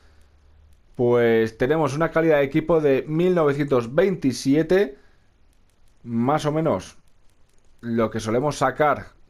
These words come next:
con las recompensas del Match Day, haciendo las dieciocho tiraditas. Y nada, hemos dejado fuera a Diego Roland y hemos hecho esta plantilla.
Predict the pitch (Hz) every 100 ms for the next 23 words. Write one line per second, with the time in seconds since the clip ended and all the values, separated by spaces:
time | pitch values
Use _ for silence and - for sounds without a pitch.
0 | - - 110 107 107 101 107 110 123 123
1 | 113 113 110 107 104 123 175 - - _
2 | - - - - 104 104 101 98 95 92
3 | 101 101 92 95 101 95 101 123 190 -
4 | _ - _ - - _ _ _ _ _
5 | - 139 175 185 156 156 156 147 139 151
6 | 147 139 135 131 127 127 - - _ _
7 | - 117 120 117 113 117 127 127 117 127
8 | 156 185 202 - - _ _ _ _ _
9 | _ 123 113 110 113 131 127 120 117 110
10 | 110 110 107 110 175 147 87